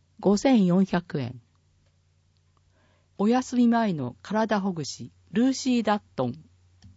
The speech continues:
石橋ひろ子さん。水曜。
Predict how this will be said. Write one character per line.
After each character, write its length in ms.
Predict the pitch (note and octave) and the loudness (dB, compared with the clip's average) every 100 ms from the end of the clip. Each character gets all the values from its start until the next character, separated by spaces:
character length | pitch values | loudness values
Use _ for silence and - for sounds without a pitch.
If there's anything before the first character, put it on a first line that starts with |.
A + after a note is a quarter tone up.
| _ - | _ -4
石 240 | F3 B3 | 0 2
橋 260 | A#3 A3+ G3+ | 2 2 -4
ひ 140 | G#3 | -4
ろ 80 | F3+ | -4
子 140 | B2+ | -6
さ 160 | - - | -8 -10
ん。 80 | A#2 _ _ _ _ _ _ _ _ _ _ - | -12 _ _ _ _ _ _ _ _ _ _ -12
水 360 | - G#3 F#3+ | 4 4 6
曜。 320 | F3 A#2+ A#2+ | 2 0 -4